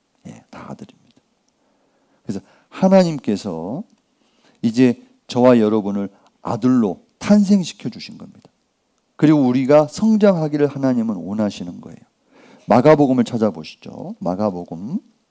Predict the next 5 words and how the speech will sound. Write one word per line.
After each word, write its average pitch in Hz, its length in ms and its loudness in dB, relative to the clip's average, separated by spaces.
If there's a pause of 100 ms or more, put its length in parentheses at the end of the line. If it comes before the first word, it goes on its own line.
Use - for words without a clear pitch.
(160)
삼 180 420 -6
장입니다. 139 560 -2 (2000)
마가복음 110 640 0
삼 139 300 -8
장 110 480 -4